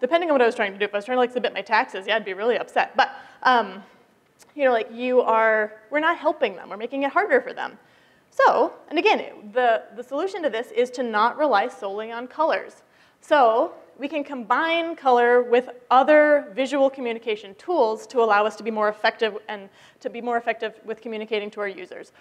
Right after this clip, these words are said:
So in this, in this example, we're u-, essentially using the same form. We've made a slight adjustment. We're still using red and green on the, around the inputs to dictate, uh, wh-, what in-,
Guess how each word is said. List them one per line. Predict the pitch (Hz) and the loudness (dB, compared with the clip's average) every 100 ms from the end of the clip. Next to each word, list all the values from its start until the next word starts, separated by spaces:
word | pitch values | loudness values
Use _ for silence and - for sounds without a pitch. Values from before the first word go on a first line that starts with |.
| _ _ | _ _
So | - 302 196 254 - | 0 4 4 2 0
in | 262 | 2
this, | 262 277 | 2 2
in | 262 262 | 0 0
this | 302 - - _ _ _ _ - | -2 -6 -20 _ _ _ _ -4
example, | 214 214 233 277 | 0 0 2 4
we're | 240 240 | 6 4
u-, | 269 | 4
essentially | 269 262 339 339 | 2 0 -4 -2
using | 302 311 | -4 -4
the | 294 | -6
same | 254 262 | -4 -4
form. | 349 196 226 - _ - | -2 -4 -4 -8 _ -12
We've | 247 | -6
made | 233 233 226 220 226 _ _ _ - | -2 0 0 -4 -8 _ _ _ -12
a | - | -12
slight | - 277 311 | -2 2 4
adjustment. | 330 262 220 233 | 4 2 0 -2
We're | 269 | -4
still | 262 294 311 | -2 0 0
using | 320 349 330 | 0 0 2
red | 247 | 2
and | 294 269 | 2 -4
green | 214 220 285 302 _ | -2 -4 -6 -12 _
on | 214 226 240 247 202 | 0 2 0 -2 2
the, | 226 214 | 4 6
around | 226 226 | 2 0
the | 262 | -2
inputs | 233 226 254 262 - | -4 -2 -4 -4 -10
to | - 226 220 214 | -8 -6 -6 -6
dictate, | 233 - 233 - - _ _ _ _ | -8 -6 -6 -6 -16 _ _ _ _
uh, | 220 208 | 2 2
wh-, | 220 226 214 | 2 0 2
what | 233 | 2
in-, | 247 | 2